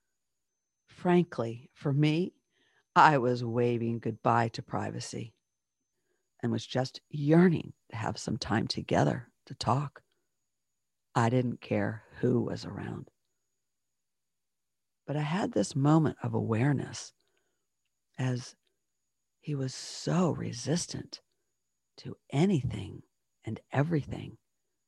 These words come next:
even something very simple. He was hyperactivated about just about anything.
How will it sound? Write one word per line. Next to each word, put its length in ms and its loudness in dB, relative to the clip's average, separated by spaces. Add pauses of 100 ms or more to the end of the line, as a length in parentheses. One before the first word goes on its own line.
(500)
even 320 -2
something 500 -8
very 320 -4
simple. 680 -10 (1500)
He 220 6
was 220 8
hyperactivated 1300 6
about 320 2 (180)
just 540 2
about 520 2 (180)
anything. 580 -4